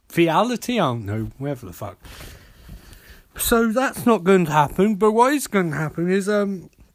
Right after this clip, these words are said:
during one of my, um, quotation marks, podcast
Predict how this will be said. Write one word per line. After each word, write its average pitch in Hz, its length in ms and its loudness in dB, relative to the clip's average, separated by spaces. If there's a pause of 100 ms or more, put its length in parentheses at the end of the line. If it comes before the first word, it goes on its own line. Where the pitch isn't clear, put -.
(960)
during 214 360 -2
one 208 180 0
of 156 80 -4
my, 180 400 -2 (600)
um, 165 380 -2 (280)
quotation 185 560 0
marks, 165 400 -4 (400)
podcast 180 680 -2